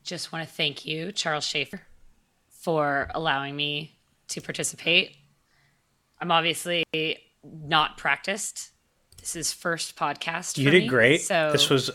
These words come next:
Speaker 2: this was wonderful.
Speaker 1: Thanks.
Speaker 2: Uh, I really appreciate you being on the podcast. I think you had a lot of great things to share.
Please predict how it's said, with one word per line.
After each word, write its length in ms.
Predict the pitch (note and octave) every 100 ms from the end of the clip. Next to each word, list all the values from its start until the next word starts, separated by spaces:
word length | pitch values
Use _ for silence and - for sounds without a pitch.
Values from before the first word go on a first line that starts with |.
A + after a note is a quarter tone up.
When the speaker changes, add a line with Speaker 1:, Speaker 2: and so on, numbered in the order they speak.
| -
Speaker 2:
this 160 | C#3 -
was 200 | D3 A#2
wonderful. 640 | A2+ A2 A2+ - C#3 E3
Speaker 1:
Thanks. 220 | - - -
Speaker 2:
Uh, 360 | A#2 A2 A2 A2
I 100 | A2+
really 320 | G#2+ A2 A2+
appreciate 460 | A#2+ C3 - A#2 G#2+
you 120 | A2
being 240 | A2 G#2
on 180 | F#2+ G2
the 60 | A2
podcast. 680 | - G#2 - A#2+ A2+ -
I 60 | A2+
think 180 | - G#2
you 60 |
had 80 | A2+
a 40 | G2+
lot 160 | G2+
of 60 | G#2
great 220 | G#2 G#2+
things 300 | - A2 G#2+
to 100 | A2+
share. 500 | - A2+ G#2 B2+ D#3